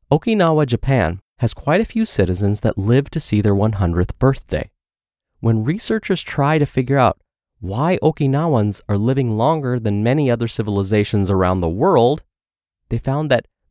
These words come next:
their diet is rich in nutrient-dense foods and their eating habits may be more healthful. Eating habits like eating until they're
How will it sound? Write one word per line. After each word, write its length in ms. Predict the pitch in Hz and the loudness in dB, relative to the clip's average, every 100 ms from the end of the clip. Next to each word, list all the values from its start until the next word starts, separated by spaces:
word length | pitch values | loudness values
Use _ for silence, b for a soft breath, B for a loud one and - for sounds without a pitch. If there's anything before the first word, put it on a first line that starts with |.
| - | -2
their 180 | 101 170 | 0 0
diet 460 | 143 101 101 123 _ _ - | 0 2 2 0 _ _ -4
is 180 | 123 110 | -4 -2
rich 340 | 92 92 - | 0 0 0
in 140 | 175 | -2
nutrient-dense 760 | 139 92 - 135 151 135 139 - | 0 0 0 0 0 0 0 -2
foods 520 | - 120 92 117 - _ _ _ _ _ - | 0 4 4 2 -2 _ _ _ _ _ -6
and 460 | 90 82 92 135 - | -2 0 0 -2 -4
their 160 | - 123 - | -2 -2 -2
eating 340 | 156 226 185 | -2 0 2
habits 600 | 104 90 82 104 - - _ _ - | 2 2 2 0 0 -14 _ _ -10
may 300 | 95 98 117 | -2 0 2
be 160 | 143 | 2
more 240 | 139 90 110 | 0 0 0
healthful. 560 | 113 165 - - 95 - _ _ _ _ _ - | 0 -2 0 -2 -2 -4 _ _ _ _ _ -8
Eating 300 | 135 214 123 | -2 2 2
habits 440 | 110 101 117 - | 2 2 0 -2
like 300 | 104 98 - - | 0 0 -2 -6
eating 460 | 135 175 95 110 143 _ _ | -4 0 0 0 -6 _ _
until 260 | 110 104 101 | -6 -4 -2
they're 160 | 92 | 0